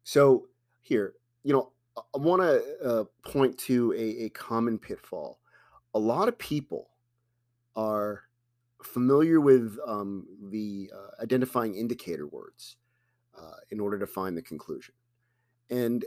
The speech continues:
I think this is where a little bit of knowledge can be a little dangerous.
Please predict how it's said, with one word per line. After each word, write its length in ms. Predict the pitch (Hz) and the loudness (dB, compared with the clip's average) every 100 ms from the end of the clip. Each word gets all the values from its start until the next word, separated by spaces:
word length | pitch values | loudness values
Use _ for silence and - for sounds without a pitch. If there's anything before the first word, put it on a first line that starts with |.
| - | -8
I 40 | |
think 400 | - 247 254 - | -2 0 0 -4
this 320 | 135 117 151 - | -6 -2 0 0
is 140 | 123 | 4
where 180 | 131 120 | 6 6
a 60 | |
little 380 | 113 110 127 151 | 6 4 4 4
bit 180 | 139 139 | 4 4
of 100 | 123 | 4
knowledge 680 | 107 101 104 95 95 - - _ | 2 0 0 -2 -6 -12 -20 _
can 140 | - 107 | -12 -8
be 140 | 104 | -4
a 60 | 101 | -4
little 180 | 98 | -4
dangerous. 720 | 95 92 85 73 - - - | -4 -6 -8 -12 -16 -18 -20